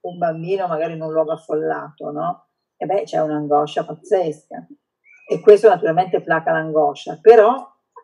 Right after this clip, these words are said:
non è, il, il bambino non è lì a placare l'angoscia del genitore, il bambino deve angosciare il genitore <laughs> perché deve andare, quindi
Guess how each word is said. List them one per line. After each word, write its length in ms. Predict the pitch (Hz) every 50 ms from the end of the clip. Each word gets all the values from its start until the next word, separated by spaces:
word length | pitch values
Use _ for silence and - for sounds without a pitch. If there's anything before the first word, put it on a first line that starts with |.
| _ - 170
non 300 | 175 175 185 185 180 170
è, 280 | 175 214 247 247 - - _ _ _ _ _
il, 200 | - 190 180 180 180 - -
il 120 | 202 175 165
bambino 380 | 165 180 175 185 240 247 240
non 180 | 190 180 170 170
è 100 | 208 233
lì 180 | 226 208 196 180
a 100 | 160 151
placare 400 | - 147 139 - - 147 143 147
l'angoscia 460 | 143 143 147 143 147 147 143 - 143
del 140 | 143 139 135
genitore, 640 | 135 139 135 135 127 - - 135 131 135 131 123 120
il 80 | 123
bambino 340 | - 127 131 143 185 226 233 185
deve 680 | 160 160 165 165 165 165 160 156 - - _ _ _ _
angosciare 680 | - - 226 220 208 196 190 - - 247 262 403 370 208
il 80 | 165 139
genitore 600 | 151 147 147 151 165 - 147 131 123 127 123 123
<laughs> 20 |
perché 300 | - 123 127 143 - 208
deve 220 | 196 196 180 - -
andare, 560 | - 208 240 254 190 180 180 175 135 135 135
quindi 380 | - 196 202 190 165 156 147